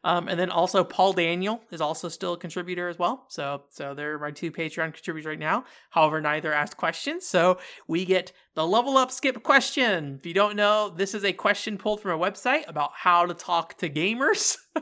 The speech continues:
And so I was like, "Well, I'm probably not gonna get Patreon questions anytime soon." I have not really advertised the Patreon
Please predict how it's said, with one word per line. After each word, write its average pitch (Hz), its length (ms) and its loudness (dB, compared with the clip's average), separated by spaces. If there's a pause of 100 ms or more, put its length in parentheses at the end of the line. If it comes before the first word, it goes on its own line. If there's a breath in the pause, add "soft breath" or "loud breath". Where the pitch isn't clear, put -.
(380 loud breath)
And 170 300 0
so 175 160 4
I 170 40 6
was 170 100 2
like, 160 200 4
"Well, 185 220 6
I'm 185 140 2
probably 277 240 2
not 240 120 0
gonna 208 120 -4
get 170 160 -6
Patreon 165 420 -6
questions 151 380 -12
anytime 131 340 -8
soon." 127 380 -14 (320 soft breath)
I 156 40 -18
have 240 140 6
not 226 160 2
really 170 240 0 (300)
advertised 170 440 2
the 170 60 -6
Patreon 185 560 -4